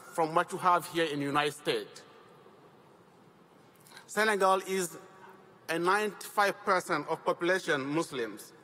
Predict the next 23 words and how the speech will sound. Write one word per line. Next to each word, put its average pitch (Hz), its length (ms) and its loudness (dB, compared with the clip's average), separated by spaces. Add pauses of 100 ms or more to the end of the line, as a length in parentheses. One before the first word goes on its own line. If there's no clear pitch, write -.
(460)
While 190 680 2 (320)
we 165 80 0
are 170 80 4
living 190 300 0
in 175 160 2
peace, 147 560 -6 (960)
we 165 120 -2
were 165 260 4 (160)
keeping 175 400 -2
peace 185 480 -6
between 160 360 -4
us. 127 460 -4 (1700)
And 151 140 -2
that 170 240 -2
is 165 180 -6
the 156 80 -4
challenge 139 480 0
that 135 240 -2 (140)
we 160 200 -2
need 156 280 -2
to - 340 -20
focus 151 420 -4
on. 123 220 -2